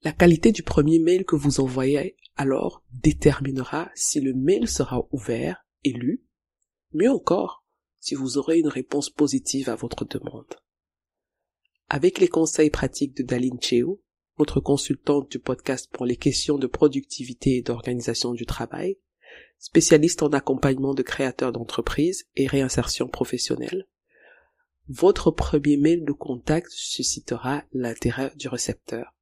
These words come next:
et par ricochet, augmentera ainsi vos chances de recevoir une réponse positive.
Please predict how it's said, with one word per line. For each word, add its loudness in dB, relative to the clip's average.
et 10
par 4
ricochet, -4
augmentera 0
ainsi 0
vos 0
chances 2
de 0
recevoir -2
une -8
réponse -8
positive. -4